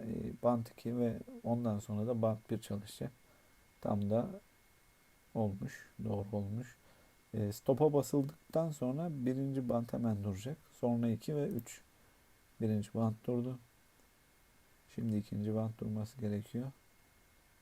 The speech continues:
Ardından beş saniye sonra hemen hemen üçüncü bant, e, durması gerekiyor. Durdu. Stop'tan elimizi çektiğimizde üç bant çalışacak. E, acil stop hepsini durduracak. Acil stop'tan elimizi çekersek üçü de devam edecek.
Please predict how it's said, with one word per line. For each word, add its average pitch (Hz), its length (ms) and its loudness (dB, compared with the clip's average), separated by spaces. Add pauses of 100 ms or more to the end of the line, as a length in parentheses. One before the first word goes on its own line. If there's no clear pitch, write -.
(220)
Ardından 110 560 2 (300)
beş 110 200 2
saniye 101 340 -2
sonra 104 360 -2
hemen 101 280 -2
hemen 117 200 -2
üçüncü 113 540 -2
bant, 123 280 -2
e, 104 300 2
durması 104 400 -2
gerekiyor. 101 440 -2 (920)
Durdu. 117 360 0 (520)
Stop'tan - 540 -2
elimizi 123 420 0
çektiğimizde 107 800 -2 (460)
üç - 220 -8
bant 117 160 0 (120)
çalışacak. 117 520 2 (140)
E, 101 360 0
acil 117 400 4
stop 107 300 -4 (460)
hepsini 107 440 2
durduracak. 120 520 2 (200)
Acil 107 380 0
stop'tan 113 400 -6
elimizi 98 340 -2
çekersek - 680 -6
üçü 113 220 2
de 107 120 6
devam 117 340 6
edecek. 123 340 0